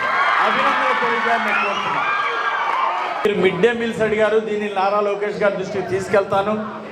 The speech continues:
ఇప్పుడు రాష్ట్రంలో సుమారు పది లక్షల కోట్లు పైన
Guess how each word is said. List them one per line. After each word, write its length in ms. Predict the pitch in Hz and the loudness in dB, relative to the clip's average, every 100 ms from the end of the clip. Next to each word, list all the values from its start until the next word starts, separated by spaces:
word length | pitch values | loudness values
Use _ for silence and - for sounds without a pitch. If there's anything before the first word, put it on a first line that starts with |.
| - - - 190 | -12 -12 -2 2
ఇప్పుడు 160 | 196 214 185 | 6 6 6
రాష్ట్రంలో 580 | 208 226 - 233 226 226 - - - - - - - - | 4 2 2 4 4 4 2 -6 -14 -16 -16 -16 -16 -6
సుమారు 520 | - 196 226 226 226 208 - - - - - - - - - - - - - | 0 4 4 4 2 0 -4 -8 -10 -12 -14 -14 -14 -12 -12 -10 -10 0 4
పది 240 | 202 214 220 | 4 6 4
లక్షల 380 | 214 - 226 214 214 | 2 2 2 2 2
కోట్లు 360 | 220 240 233 233 220 | 2 2 0 -4 0
పైన 200 | 214 | 0